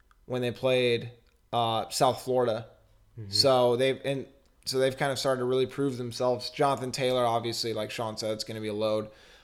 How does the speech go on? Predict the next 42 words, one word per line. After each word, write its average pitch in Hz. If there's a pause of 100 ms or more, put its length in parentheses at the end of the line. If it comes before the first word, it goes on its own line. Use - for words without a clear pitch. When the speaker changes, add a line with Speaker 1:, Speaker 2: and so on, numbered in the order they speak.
(140)
Speaker 1:
Uh, 117 (100)
but 135
yeah, 127
I 113
would, 139
I 151
would, 170
I'd 170
go 156
Wisconsin. 135
I 123
think, 131
I 123
think 127
Iowa's 120
closely 127
behind 123
because 117 (720)
at 120
this 131
point, 135
I 117
don't 131
know 127
who 131
else 123
is 120
really 120
gonna 113
challenge. 120 (600)
Uh, 113
Northwestern, 127 (280)
I'm 135
interested 135
to 127
see 139
how 123
Hunter 139
Johnson 123
responds 123 (400)
after 120
the 120